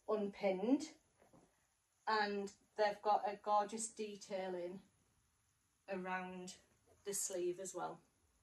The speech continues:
Now, this is absolutely gorgeous. They did have it in a sage as well, so I was contemplating to pick it up in the sage. I got mine in a size twelve, and it was forty pound. Now, a little bit expensive for Primark,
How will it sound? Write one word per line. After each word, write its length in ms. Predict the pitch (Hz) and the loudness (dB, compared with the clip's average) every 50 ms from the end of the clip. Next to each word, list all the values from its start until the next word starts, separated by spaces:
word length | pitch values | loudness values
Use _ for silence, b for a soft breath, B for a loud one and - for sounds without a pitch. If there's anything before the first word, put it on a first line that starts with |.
| _ _ _ _ _ _ _ _ b b b b b b b b b b | _ _ _ _ _ _ _ _ b b b b b b b b b b
Now, 200 | 196 202 208 202 | 2 2 2 2
this 460 | 190 214 262 240 226 220 220 - - - - _ _ _ | 4 4 4 4 4 2 0 -4 -6 -8 -10 _ _ _
is 400 | 247 226 196 185 196 196 190 - - - - | 2 4 6 6 4 4 2 -2 -6 -4 0
absolutely 640 | 254 226 - - - - - 220 208 202 196 196 196 | 2 2 2 0 -4 -4 0 4 6 6 6 4 4
gorgeous. 640 | 190 196 185 185 185 180 - 190 190 190 - - b b b b b b b b b b _ _ _ | 4 6 6 6 6 6 6 4 4 4 4 -2 b b b b b b b b b b _ _ _
They 60 | 220 | 2
did 200 | 202 233 254 247 | 4 4 2 2
have 220 | 226 - 247 240 247 | 6 6 8 8 8
it 100 | - - | 8 8
in 100 | 208 208 | 6 4
a 40 | |
sage 440 | 202 - - 220 202 202 202 196 - | 4 6 8 12 12 12 12 12 10
as 160 | 226 202 - | 4 2 8
well, 280 | 202 190 185 190 202 - - - _ _ - - | 12 12 12 12 10 6 0 -14 _ _ -20 -20
so 180 | - - 202 190 | -2 4 8 8
I 120 | 180 - | 10 8
was 240 | 202 202 233 233 233 | 8 8 6 4 4
contemplating 760 | - - 226 214 202 185 202 202 190 - 196 190 180 - 202 | 2 -2 -2 -2 -2 -2 -4 -4 4 8 8 8 8 6 2
to 100 | 190 - | -4 -4
pick 160 | - 196 190 - | -4 -4 0 2
it 60 | 190 | 2
up 120 | 185 185 | 2 2
in 80 | 190 175 | 2 0
the 100 | 175 185 | 0 -2
sage. 640 | - - 185 175 170 180 175 170 - - - - b b b b b b b b b b b | 0 4 6 6 8 8 6 4 2 -4 -10 -10 b b b b b b b b b b b
I 180 | - 220 233 254 | 8 10 10 10
got 160 | 269 254 - | 10 6 6
mine 220 | 247 247 240 247 233 | 8 8 8 6 6
in 80 | 233 | 4
a 80 | 247 254 | 2 0
size 380 | - - 240 240 240 240 - | 6 8 10 10 10 8 6
twelve, 560 | - - 196 180 175 185 214 277 277 - - - _ _ _ _ - | 6 8 10 10 12 10 10 8 6 4 -2 -12 _ _ _ _ 2
and 260 | 185 190 190 190 190 - | 2 4 4 2 0 0
it 180 | - 208 196 - | 0 0 2 2
was 200 | 190 202 196 - - - - - - | 0 0 0 0 -2 -8 -14 0 4
forty 340 | 214 196 190 190 - 214 | 8 8 8 8 6 0
pound. 500 | 202 - 202 185 180 175 175 180 185 185 b b b b b b b | 2 6 8 8 8 6 2 -2 -4 -6 b b b b b b b
Now, 160 | 226 233 247 | 8 10 10
a 60 | 269 | 12
little 200 | 311 294 247 285 | 12 10 10 10
bit 120 | 285 - - | 10 10 8
expensive 600 | - - - - 202 196 196 - - - 180 180 | 8 6 4 4 4 4 4 0 0 0 0 0
for 120 | - 202 | -2 -6
Primark, 580 | 196 - - 196 185 185 180 180 180 175 180 175 | -6 6 12 12 12 12 12 10 8 6 6 4